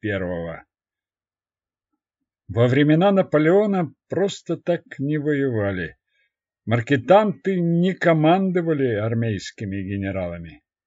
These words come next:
Операции сейчас шли максимально долго, чтобы они могли получить на этом максимальную прибыль.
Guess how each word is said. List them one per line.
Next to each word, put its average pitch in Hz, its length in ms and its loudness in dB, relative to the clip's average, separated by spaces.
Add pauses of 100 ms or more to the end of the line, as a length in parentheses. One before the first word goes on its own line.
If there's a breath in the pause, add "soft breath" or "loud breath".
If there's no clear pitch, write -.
(160)
Операции 185 880 6
сейчас 165 480 2
шли 170 580 4 (300)
максимально 151 760 2
долго, 123 680 2
чтобы 104 560 -4
они 123 280 2
могли 139 460 2
получить 135 720 0
на 135 220 4
этом 143 360 2
максимальную 160 1400 0
прибыль. 143 640 -2